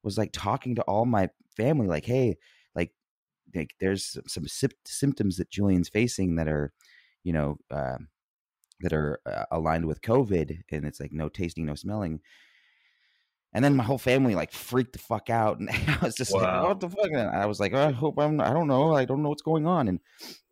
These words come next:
Speaker 1: yeah, for, like, a month and a half, I couldn't <laughs> taste or smell. And I was, I just thought it was, you know, my, my, my nuts hurt. I couldn't taste or smell. I was just like, "My life sucks, dude. We're in the middle of a pandemic. I'm just trying to hang with my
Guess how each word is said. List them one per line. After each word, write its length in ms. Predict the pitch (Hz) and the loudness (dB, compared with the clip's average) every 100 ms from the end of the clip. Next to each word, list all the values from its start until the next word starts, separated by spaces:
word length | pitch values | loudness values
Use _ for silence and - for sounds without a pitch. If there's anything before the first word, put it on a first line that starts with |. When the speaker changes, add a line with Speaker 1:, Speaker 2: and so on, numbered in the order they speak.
| - | -8
Speaker 1:
yeah, 140 | 67 | -8
for, 120 | - 73 | -6 -6
like, 100 | 73 | -2
a 40 | |
month 220 | 76 80 | -2 -2
and 100 | 76 | -2
a 40 | 76 | -2
half, 240 | 78 73 73 | -2 -4 -6
I 80 | |
couldn't 280 | - 85 82 | -6 -8 -8
<laughs> 40 | - | -8
taste 320 | - 160 - | -6 -6 -6
or 60 | |
smell. 400 | 95 - 95 98 | -8 -4 0 0
And 100 | 80 | 0
I 60 | 76 | -4
was, 80 | 76 - | -8 -8
I 80 | 90 | -8
just 140 | 113 | -4
thought 120 | 90 | -2
it 60 | 78 | -2
was, 180 | 76 - _ _ _ _ _ | -4 -10 _ _ _ _ _
you 60 | 104 | -4
know, 60 | 92 | -4
my, 120 | - - - | -4 -10 -10
my, 80 | 64 | -6
my 220 | 73 80 | -4 -2
nuts 320 | 85 117 - | 2 0 0
hurt. 320 | 127 120 - - _ _ _ | 0 2 0 -10 _ _ _
I 80 | - | -2
couldn't 180 | 135 - | -2 2
taste 260 | - 185 | 2 2
or 40 | 156 | 0
smell. 480 | - 101 107 107 - | -2 2 4 4 2
I 60 | 98 | 0
was 100 | - - | -2 -4
just 180 | - - | -4 -2
like, 120 | - - _ - _ - | -2 -4 _ -20 _ -8
"My 80 | 196 | -2
life 280 | 135 92 | 2 2
sucks, 760 | - - - - - 151 110 - | -2 -6 -4 -4 0 0 0 -4
dude. 260 | - 107 - | -2 0 0
We're 140 | 101 | 0
in 60 | 90 | 0
the 60 | |
middle 220 | 90 101 - | 0 0 -2
of 60 | - 92 | -4 -2
a 40 | |
pandemic. 720 | 82 73 101 113 123 123 - - - - 135 - | -2 0 0 2 2 0 -4 -20 -18 -16 -14 -4
I'm 100 | 131 | -4
just 160 | 113 | -4
trying 220 | - 85 80 | -4 -4 -4
to 40 | |
hang 280 | 85 101 107 | -4 -2 0
with 120 | |
my 60 | 98 | -2